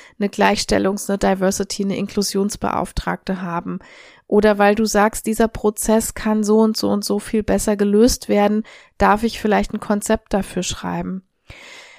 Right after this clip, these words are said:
Also meine Erfahrung ist, dass die Veränderungen wirklich von innen heraus passieren, ne? Wir erleben das in der großen Gesellschaft ja genauso. Veränderung passiert durch die Zivilgesellschaft.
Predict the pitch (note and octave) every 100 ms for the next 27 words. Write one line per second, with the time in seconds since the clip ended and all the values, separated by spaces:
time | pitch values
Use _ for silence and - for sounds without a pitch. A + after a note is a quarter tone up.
0 | - - G3+ G#3 G3+ G3 B3 C#4 - -
1 | G#3+ G#3 G#3+ - G#3 G3+ - G3 F#3+ -
2 | - - G#3 G3+ G3+ - - G3 - B3+
3 | D#4+ B3 A3 G#3+ A3 G#3 G#3 B3 A3+ A3
4 | - - G3+ G3 A3+ C4+ A3+ G#3 G3+ G3
5 | G3 - - G3 - - G#3+ F3+ F#3+ G3+
6 | C4 D4 A3+ G#3 G#3 B3+ A#3 A3 G#3+ G#3
7 | - G#3+ A#3 A#3 G#3 G#3 A3 - G#3 -
8 | G3+ G3 F#3+ F#3+ A#3+ A#3+ G#3 A3+ - -
9 | _ - - A3 B3 A#3+ A#3 - G#3 -
10 | A3+ A#3 - _ _ - A3 B3 - A3
11 | G3+ A#3+ B3 A#3 F3 D#3+ - - - -